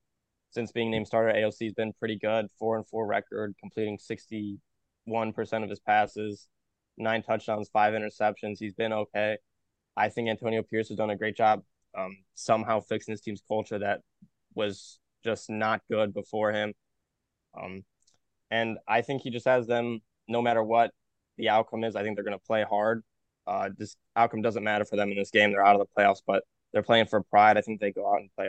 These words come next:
hard. I think they bully the Broncos a little bit. Crosby makes Stidham uncomfortable. Broncos' run defense is thirty-first in the N F L, very bad. I think Zamir White's gonna come out and have a, another solid game. I think the Raiders win this one, and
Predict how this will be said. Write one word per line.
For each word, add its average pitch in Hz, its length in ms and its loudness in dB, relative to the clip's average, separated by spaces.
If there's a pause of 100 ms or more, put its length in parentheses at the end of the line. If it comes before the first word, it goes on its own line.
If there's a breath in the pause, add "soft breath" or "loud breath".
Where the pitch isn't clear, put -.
hard. 98 300 -6 (680)
I 101 100 2
think 110 140 -4
they 107 100 -2
bully 101 300 -4
the 104 80 -2
Broncos 104 380 -4
a 104 40 -6
little 101 180 -4
bit. 104 240 -2
Crosby 104 680 -4
makes 101 420 -6
Stidham 104 300 -4
uncomfortable. 104 800 -6 (260)
Broncos' 107 400 -4
run 104 180 -4
defense 101 380 -10
is 98 140 -20
thirty-first 101 540 -8
in 101 60 -10
the 101 60 -6
N 101 80 -4
F 101 140 -10
L, 101 300 -2
very 101 240 -4
bad. 95 240 -4
I 101 60 -6
think 101 240 -12
Zamir 101 300 -6
White's 101 260 -8
gonna 98 220 -10
come 107 100 -10
out 98 100 -6
and 101 80 -8
have 101 180 -6
a, - 100 -6 (640)
another 107 300 -4
solid 104 460 0
game. 104 340 -4 (600)
I 101 100 0
think 107 100 -2
the 110 80 -4
Raiders 107 320 -2
win 104 180 -4
this 104 200 -6
one, 104 360 -2
and 104 140 -10